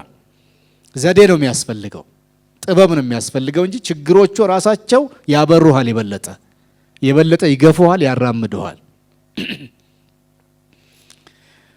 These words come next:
የጸሎትና የጸጋ ክንፍህን ብቻ ዝም ብለህ ዘርጋ። ልብ በል፣ ውሽንፍሩና ነፋሱ ከመሬት ወደ ላይ ቢበዛ ሃያ ኪሎ ሜትር ብቻ ነው ከፍታው። ንስር ግን እስከ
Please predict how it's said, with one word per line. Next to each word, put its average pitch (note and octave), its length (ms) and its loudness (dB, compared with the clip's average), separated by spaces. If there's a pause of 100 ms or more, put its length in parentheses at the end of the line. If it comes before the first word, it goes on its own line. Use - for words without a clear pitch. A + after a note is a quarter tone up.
(500)
የጸሎትና A#3 600 0
የጸጋ F#3+ 480 -2
ክንፍህን G#3+ 500 0
ብቻ F#3+ 280 -8
ዝም F3 180 -4
ብለህ D3 180 4
ዘርጋ። A2+ 280 -6 (1000)
ልብ D#3 280 -2
በል፣ A#2 220 -4
ውሽንፍሩና F3+ 600 -6
ነፋሱ D#3+ 440 -4
ከመሬት F3 520 0
ወደ D#3+ 260 0
ላይ F3 240 2
ቢበዛ F3+ 380 0 (100)
ሃያ F#3+ 240 -4
ኪሎ G3+ 220 -4
ሜትር F#3+ 300 -4
ብቻ D#3+ 260 -10
ነው C#3+ 140 -4
ከፍታው። A#2+ 420 -8 (760)
ንስር C#3+ 340 -4
ግን G3+ 220 2 (680)
እስከ - 220 -10